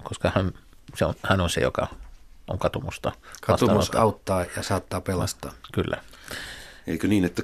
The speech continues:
Speaker 3: katumuksen portti on a-,
Speaker 1: Mm.
Speaker 3: ai-, auki aina siihen asti, kunnes viimeisen hetken tunnusmerkit tulevat näkyviin. Et sen, sen jälkeen on liian myöhäistä katua, mutta
Speaker 1: Mm.
Speaker 3: se on sitten tulevaisessa eskatologiassa vasta.
Speaker 1: Tai kunnes ihminen on juuri kuolemassa,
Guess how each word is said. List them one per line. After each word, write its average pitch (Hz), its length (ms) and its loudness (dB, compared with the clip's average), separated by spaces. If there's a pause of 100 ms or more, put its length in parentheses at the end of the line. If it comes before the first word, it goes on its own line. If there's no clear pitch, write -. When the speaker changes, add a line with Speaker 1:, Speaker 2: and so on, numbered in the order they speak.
Speaker 3:
katumuksen 98 560 6
portti 104 400 4
on 95 100 6
a-, 101 40 6 (100)
Speaker 1:
Mm. 123 60 4 (120)
Speaker 3:
ai-, 127 260 12
auki 127 320 12
aina 101 120 8
siihen 101 260 6
asti, 90 180 0
kunnes 92 280 0
viimeisen 90 440 2
hetken 82 400 0 (480)
tunnusmerkit 82 640 6
tulevat 82 280 0
näkyviin. 82 360 0
Et 82 100 -2
sen, - 180 12
sen - 160 8
jälkeen 85 240 6
on 78 80 0
liian 76 180 0
myöhäistä 71 360 -6
katua, 76 320 0
mutta 76 220 -4
Speaker 1:
Mm. 85 120 -4 (240)
Speaker 3:
se - 120 2
on 90 60 6
sitten 78 240 -6
tulevaisessa 76 400 4
eskatologiassa - 720 -2
vasta. - 280 -6 (800)
Speaker 1:
Tai 92 120 2
kunnes 85 300 -4
ihminen 85 320 6
on 98 160 2
juuri 98 220 2
kuolemassa, - 580 -2